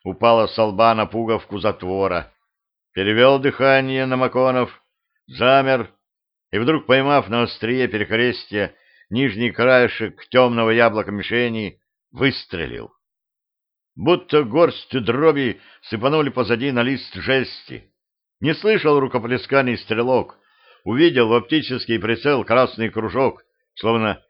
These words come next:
выскочивший из-под земли. Попадание. Долго целился Намаконов, застывал, плавно нажимал спусковой крючок. Снова и снова попадание.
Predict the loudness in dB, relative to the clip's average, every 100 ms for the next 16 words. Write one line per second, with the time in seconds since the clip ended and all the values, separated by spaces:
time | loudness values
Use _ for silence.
0 | _ -2 -2 -2 -8 -8 -8 -8 -8 -6
1 | -4 -4 -2 -4 -6 _ _ _ _ _
2 | _ _ _ _ -6 -2 2 2 2 -6
3 | -14 _ _ _ _ _ _ _ _ -6
4 | 4 6 6 6 2 2 2 2 0 -2
5 | 0 -2 0 0 0 -4 -8 _ _ _
6 | -14 -10 -8 -4 2 4 4 2 0 -8
7 | _ _ _ -6 2 6 6 4 -2 -2
8 | -2 0 0 0 -6 -6 -2 -2 0 -4
9 | 0 0 0 -2 -8 _ _ _ _ -20
10 | -16 -2 4 4 4 2 -2 _ _ -16
11 | -14 -8 0 2 2 0 0 0 2 2
12 | 2 0 -4 -10